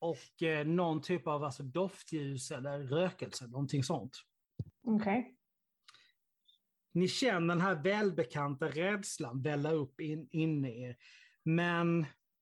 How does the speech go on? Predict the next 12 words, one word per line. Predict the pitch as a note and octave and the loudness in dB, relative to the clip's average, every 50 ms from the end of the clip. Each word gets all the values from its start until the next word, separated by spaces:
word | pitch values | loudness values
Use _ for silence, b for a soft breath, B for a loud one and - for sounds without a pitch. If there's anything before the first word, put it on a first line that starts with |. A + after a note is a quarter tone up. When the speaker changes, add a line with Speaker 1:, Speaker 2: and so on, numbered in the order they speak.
| _ _ _ _ _ _ _ _ _ _ _ _ _ _ _ _ _ _ _ _ _ _ _ _ _ _ _ _ - | _ _ _ _ _ _ _ _ _ _ _ _ _ _ _ _ _ _ _ _ _ _ _ _ _ _ _ _ -14
Speaker 1:
av | G#3 G#3+ | -8 -6
någon | G#3+ G3+ F#3+ | -4 -2 0
anledning | F#3+ G#3 A3 G#3+ G3+ F#3 E3+ D#3+ D3 D3+ D3+ D3+ D3+ D3+ D#3 C3 - _ _ _ _ _ _ _ _ _ _ _ _ _ _ _ _ _ _ _ _ _ _ | 2 2 2 2 2 2 2 2 0 0 0 0 -2 -2 -4 -6 -8 _ _ _ _ _ _ _ _ _ _ _ _ _ _ _ _ _ _ _ _ _ _
så | - - - E3+ D#3+ D#3 D3+ D3+ D3 C3+ - _ _ _ _ _ _ _ _ _ _ | -14 -6 -2 0 0 0 0 -2 -4 -6 -10 _ _ _ _ _ _ _ _ _ _
känner | - - E3+ E3 E3+ F3 E3+ | -6 -4 -2 -2 0 0 0
ni | F3+ F#3 | 0 0
ingen | F3+ E3+ D#3+ D3 | 0 0 -2 -4
direkt | C#3+ E3 D#3 E3+ E3+ D#3 - - - - | -4 -4 -4 -4 -4 -6 -6 -8 -8 -8
anledning | D#3+ E3+ F#3 F3 D#3+ D3+ C#3+ D3 - | -6 -6 -4 -4 -4 -4 -4 -4 -6
till | - C#3 | -6 -10
att | C3 - | -10 -10
fly. | - F3 G3 D3+ - | -10 -10 -10 -10 -10